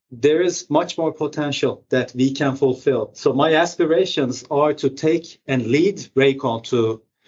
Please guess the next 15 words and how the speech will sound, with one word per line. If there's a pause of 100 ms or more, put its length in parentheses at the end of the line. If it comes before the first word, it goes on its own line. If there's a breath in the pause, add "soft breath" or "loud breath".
(160)
where
I
believe, (720)
uh,
we
can
get (120)
to. (360)
Uh,
and,
uh, (420 loud breath)
the
reason
that
I